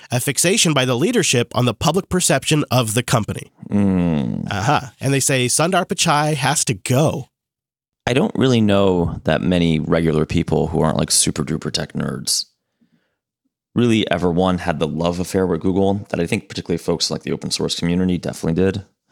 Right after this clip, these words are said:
Speaker 2: So, like, when I, when I talk to regular people, you know, the normies, if there's a tech company that they hate, it's almost always Facebook.
Speaker 1: <laughs> Yes, right.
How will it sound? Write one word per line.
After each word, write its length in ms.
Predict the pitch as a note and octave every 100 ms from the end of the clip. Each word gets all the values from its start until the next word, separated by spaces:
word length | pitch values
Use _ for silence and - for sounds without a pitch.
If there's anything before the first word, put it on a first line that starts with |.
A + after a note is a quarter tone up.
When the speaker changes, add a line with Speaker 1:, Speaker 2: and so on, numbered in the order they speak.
| _ _ _ _ _ _ _ _ _ _ _ _ _ _ _ _ -
Speaker 2:
So, 680 | - - G2 F#2+ F2 D2 - _ G#2
like, 100 | A2
when 100 | A2+
I, 80 |
when 160 | G#2 B2
I 40 |
talk 180 | C3+ G#2
to 80 | F2+
regular 300 | F#2+ F2 D#2+
people, 360 | - D2 D2 D#2+
you 60 |
know, 140 | C#2+ - F2
the 80 |
normies, 600 | D#2+ D#2 D2+ D2+ - - - _ _ _ _ - - - -
if 160 | G#2+ -
there's 200 | D#3 -
a 40 |
tech 220 | - F#2
company 260 | G2 E2+ E2
that 120 | D#2
they 140 | - -
hate, 340 | F2 F2 - -
it's 180 | - -
almost 480 | F2+ D2+ C#2 -
always 380 | - - - -
Facebook. 720 | - - - - - - - _ -
Speaker 1:
<laughs> 280 | A3+ - -
Yes, 440 | A#2 A2 - -
right. 380 | A#2 A2 B2 -